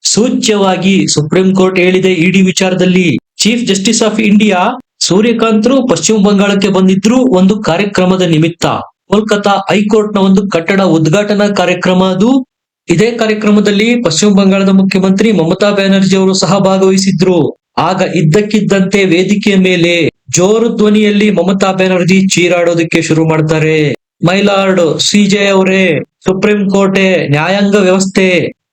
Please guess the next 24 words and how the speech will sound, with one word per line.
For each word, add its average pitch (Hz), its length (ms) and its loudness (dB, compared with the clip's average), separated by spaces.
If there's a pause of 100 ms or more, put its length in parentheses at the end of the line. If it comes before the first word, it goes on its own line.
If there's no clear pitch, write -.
ನನ್ನನ್ನ 185 460 0
ಬಚಾವ್ 170 480 -2
ಮಾಡಿ, 160 540 0 (300)
ನನ್ನನ್ನ 202 500 0
ಕಾಪಾಡಿ" 208 600 -2
ಅಂತ 208 240 0
ಮಮತಾ 190 500 0
ಬ್ಯಾನರ್ಜಿ 190 680 0 (300)
ಬೇಡಿಕೊಳ್ತಾ 202 560 0
ಇದ್ದಾರೆ 196 340 0
ಕೈ 185 200 0
ಮುಗಿದು. 190 760 0 (160)
ಯಾರಿಂದ 202 440 0
ಬಚಾವ್ 220 360 0
ಮಾಡ್ಬೇಕು 220 340 0
ಇವ್ರನ್ನ? 220 320 2 (420)
ಮೋದಿ 190 320 2
ಮತ್ತು 190 300 0
ಅಮಿತ್ 185 360 0
ಶಾ 175 320 -2 (160)
ಕೇಂದ್ರ 175 260 0
ಸರ್ಕಾರದಿಂದ 165 600 -2
ಬಚಾವ್ 156 400 0
ಮಾಡ್ಬೇಕಂತೆ. 156 840 0